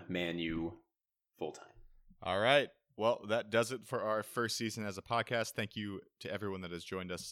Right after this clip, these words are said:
Speaker 2: on this pod. I know we're gonna come back with some preseason, um, E P L stuff in the next couple of weeks. We'll talk futures. I, I know that, um, Alon from F M L F P L wants to come on and do another futures episode, so that was fun. So
Speaker 1: Hell
Speaker 2: we'll,
Speaker 1: yeah.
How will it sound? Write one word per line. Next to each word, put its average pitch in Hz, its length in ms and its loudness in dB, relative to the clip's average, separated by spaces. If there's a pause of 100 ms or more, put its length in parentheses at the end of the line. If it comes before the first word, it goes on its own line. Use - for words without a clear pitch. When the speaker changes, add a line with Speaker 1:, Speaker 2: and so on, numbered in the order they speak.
(160)
Speaker 2:
on 87 160 -6
this 82 140 -10
pod. 120 340 0
I 101 60 0
know 98 120 0
we're 95 100 -4
gonna 92 160 -2
come 95 160 -6
back 95 240 -2
with 90 100 -4
some 87 220 -8
preseason, 107 600 -4 (280)
um, 87 480 0 (240)
E 117 100 -4
P - 160 -4
L 113 100 2
stuff 113 440 0
in 98 100 -8
the 87 80 -6
next 95 200 -8
couple 95 200 -10
of 95 40 -4
weeks. 98 180 -8
We'll 95 60 -4
talk 87 200 -2
futures. 92 480 -4
I, 90 160 -4
I 98 80 -4
know 104 140 0
that, 95 200 -2
um, 87 360 -2
Alon 90 340 -2
from 92 160 -8
F 90 180 -4
M 90 60 -2
L 87 180 -2
F 85 120 -4
P - 100 -6
L 90 160 0
wants 87 140 -8
to 98 80 -8
come 95 160 -6
on 90 160 -2
and 87 100 -8
do 85 200 -4 (360)
another 90 240 -4
futures 90 320 -8
episode, 90 400 -4
so - 80 -8
that 90 80 -2
was - 120 -6
fun. 80 200 -6
So 90 140 -8
Speaker 1:
Hell 175 140 12
Speaker 2:
we'll, 135 100 12
Speaker 1:
yeah. 80 160 8